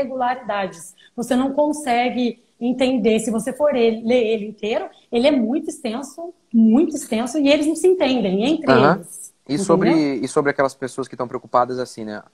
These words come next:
Speaker 2: "Ah, quando eu, se, se o meu filho, por exemplo, quiser fazer faculdade."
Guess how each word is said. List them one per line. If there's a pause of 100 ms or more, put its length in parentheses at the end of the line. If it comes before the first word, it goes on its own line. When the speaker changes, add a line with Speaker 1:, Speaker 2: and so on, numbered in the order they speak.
(180)
Speaker 2:
"Ah,
quando
eu, (160)
se,
se
o
meu
filho,
por
exemplo,
quiser
fazer
faculdade."